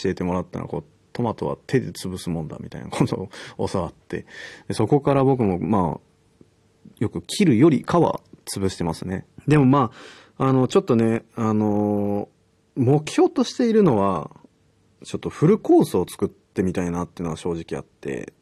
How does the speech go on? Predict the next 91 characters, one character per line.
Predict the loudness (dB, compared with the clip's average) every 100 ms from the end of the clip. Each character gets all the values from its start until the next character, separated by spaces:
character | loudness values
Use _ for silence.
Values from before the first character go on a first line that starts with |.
| -4
あ | -2
の、 | 2
料 | 4 4 4
理 | 4
の | 2
ね、 | -2 -6 -10 _ _
こ | -8 -6 -6 -8 _ _
う、 | -6
お |
品 | -2 0 2
書 | 0 -2
き | -4 -6 -6 -14 -20 -20 _ 0
と、 | 2 2 0 _
ま | -8
あ、 |
コ | 2 4
ン | 4
サ | 2 -4
ー | -4
ト | -6
の | -6 -2
演 | 2 4
目 | 2 0 0 0 2 0 0
を | 0
ね、 | -2 -4
比 | -6
較 | -4 -4
し |
て | -4
話 | 0 0 0
す | -4
の |
が | -6
一 | -6 -2
番 | 0
わ | 0
か | 0
り | 0
や | 0
す | 0 -4
い |
と | -4
思 | -6 -6
う |
ん |
で | -10
す | -12
け | -10
ど、 | -8 -10 -12 -18 _ _ _ _ _ _ _ -20 -20 _ -4
ま |
あ、 |
僕 | 0 2 2
な | 2
ん | 4
か | 2 0 0 -4 _
は、 | -4 0 2 0 -4 -10 _
あ | -6
の | -4 -4 -6 -8 -8 -8 -10 -10
ー、 | -6
ソ | -2
ロ | 0
リ | 0
サ | 0
イ | -2
タ | -2
ル | -4 -6
の | -8 -6
プ | -4
ロ | -2
グ | -4
ラ | -4
ム | -6
を | -10
決 | -8
め | -6 -4
る | -6
時 | -10 -14
っ |
て | -14 -8
い |
う | -6
の | -6
は、 |
大 | -4 -2 -2
体 | 0 -2
そ | 0
の | -2
コ | 2 2
ー | 2
ス | -2
の、 | -12